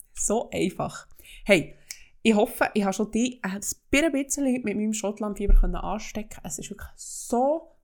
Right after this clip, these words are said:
so ein cooles Land. Und es lohnt sich total. Du musst echt einen Pass haben,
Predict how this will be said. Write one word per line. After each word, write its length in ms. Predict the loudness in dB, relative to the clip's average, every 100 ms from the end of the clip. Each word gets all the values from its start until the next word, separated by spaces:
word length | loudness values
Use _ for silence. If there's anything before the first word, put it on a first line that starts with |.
| _ _
so 440 | -2 2 2 -2
ein 80 | -12 -8
cooles 220 | -8 -4
Land. 380 | -4 -4 -6 -10 -16 -20 -20 -20 -20 _ -6
Und 340 | -2 -2 -2
es 100 | -6
lohnt 200 | -4 -6
sich 100 | -8 -8 _ -10
total. 380 | -10 -10 -14 -14
Du 260 | -18 _
musst 140 | -4 2
echt 180 | 2 0
einen 140 | 0
Pass 340 | 2 2 0
haben, 240 | 2 2